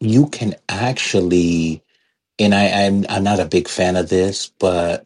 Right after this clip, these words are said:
um, you could stream to different platforms. Like, I think if you use, uh, S-,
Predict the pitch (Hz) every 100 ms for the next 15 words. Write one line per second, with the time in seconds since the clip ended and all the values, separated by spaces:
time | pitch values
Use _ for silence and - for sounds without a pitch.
0 | - 92 87 87 85 - _ _ _ _
1 | 107 120 - 87 - - - - 110 113
2 | 104 87 - 85 95 - 85 - 85 87
3 | - 85 85 - 98 92 - - - 92
4 | - 110 104 92 87 98 92 92 90 -
5 | - 90 90 -